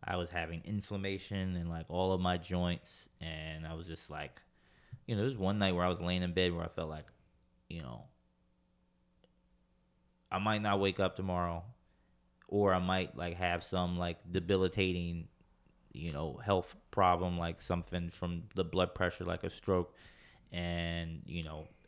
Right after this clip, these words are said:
at that moment, I'm imagining, you know, my father and how he went out,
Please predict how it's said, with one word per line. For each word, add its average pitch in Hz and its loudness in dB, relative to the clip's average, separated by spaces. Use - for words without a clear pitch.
at - -8
that 87 2
moment, 90 0
I'm 87 -2
imagining, 87 0
you 82 -4
know, 82 -4
my 90 0
father 90 2
and 82 -8
how 85 -2
he 90 -6
went 90 -2
out, 85 0